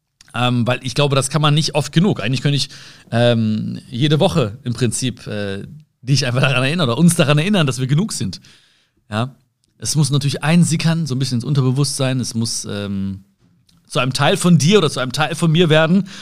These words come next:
Dennoch weiß ich ganz genau, ey, das passiert einfach, dass, dass wir im Alltag, wie gesagt, irgendwie immer das Gefühl haben oder oftmals das Gefühl haben,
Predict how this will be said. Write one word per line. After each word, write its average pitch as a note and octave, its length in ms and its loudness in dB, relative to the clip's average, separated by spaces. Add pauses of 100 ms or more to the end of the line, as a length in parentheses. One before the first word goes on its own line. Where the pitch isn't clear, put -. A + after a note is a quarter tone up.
(720)
Dennoch G#3+ 280 2
weiß E3 220 -2
ich E3+ 80 -4
ganz A#3+ 200 -6
genau, D#3 300 -2
ey, A#2+ 80 -6
das A#2+ 180 -10
passiert - 400 -10
einfach, C3+ 200 -10
dass, C3 320 -10
dass C3 200 -8
wir D3 60 -2
im C#3+ 60 -4
Alltag, C#3 360 -6
wie C3 80 -6
gesagt, C#3 460 -8
irgendwie C3+ 200 2
immer C#3 160 2
das B2+ 160 -4
Gefühl D3 260 -2
haben C#3 120 4
oder - 180 -4
oftmals C#3+ 360 0
das A2 140 -6
Gefühl A2 360 -6
haben, A2+ 200 0